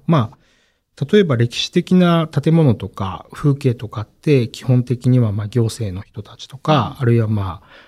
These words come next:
Speaker 1: えー、文化財保護じゃないですけど、まあ、あの、大事にしようとか、
Speaker 2: うん。
Speaker 1: 残しておこうとかっていうふうにいう運動とか、あの、規制とかってあると思うんですけど、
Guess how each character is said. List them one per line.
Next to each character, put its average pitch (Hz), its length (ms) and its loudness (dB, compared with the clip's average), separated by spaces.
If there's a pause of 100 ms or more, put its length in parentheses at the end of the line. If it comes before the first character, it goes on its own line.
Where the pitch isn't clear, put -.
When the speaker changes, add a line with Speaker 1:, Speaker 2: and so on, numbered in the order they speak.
(120)
Speaker 1:
え 98 420 -6
ー、 107 80 -14
文 110 280 -2 (840)
化 104 320 0
財 101 260 -6
保 107 140 -6
護 101 120 -4
じ - 100 -12
ゃ 101 40 -10
な 98 120 -6
い 101 80 -8
で 120 100 -16
す - 80 -12
け 107 80 -8
ど、 92 100 -10
ま 127 360 2
あ、 131 40 -4
あ 110 80 0
の、 98 380 -6
大 120 220 2
事 120 100 0
に 107 80 0
し - 160 -6
よ 101 120 -6
う - 40 -14
と - 100 -20
か、 196 320 -2 (120)
Speaker 2:
う 147 40 0
ん。 131 40 6
Speaker 1:
残 127 180 4
し - 80 -2
て - 80 -6
お 98 80 -4
こ 104 200 -4
う 101 60 -6
と 113 120 -16
か 110 100 -6
っ 107 60 -8
て - 160 -6
い 104 80 -2
う - 20 -6
ふ 120 120 -2
う 110 40 0
に 95 260 -8 (320)
い 113 100 -4
う 113 60 -4
運 117 200 2
動 113 160 0
と 110 100 -8
か、 98 380 -10 (100)
あ 135 60 -2
の、 110 80 2
規 - 160 -4
制 117 180 0
と 120 120 -2
か 104 120 -10
っ - 20 -12
て 104 120 -10
あ 104 40 -4
る 107 80 -6
と 101 140 -12
思 95 140 -10
う - 20 -14
ん 90 40 -16
で 104 60 -16
す - 80 -16
け 110 120 -10
ど、 113 260 2